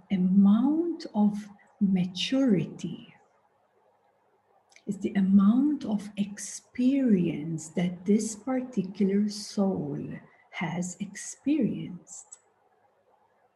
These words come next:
That's what makes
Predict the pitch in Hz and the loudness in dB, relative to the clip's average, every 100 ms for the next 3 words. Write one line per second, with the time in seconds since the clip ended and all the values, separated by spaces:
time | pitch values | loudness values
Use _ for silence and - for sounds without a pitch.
0 | _ _ _ _ _ _ _ _ _ _ | _ _ _ _ _ _ _ _ _ _
1 | _ _ _ _ _ _ _ _ - _ | _ _ _ _ _ _ _ _ -20 _
2 | _ - 190 175 196 208 - - - - | _ -14 -2 0 0 -4 -8 -18 -20 -8
3 | 247 240 - 196 175 180 180 - - - | -8 -4 2 4 4 2 0 -6 -14 -14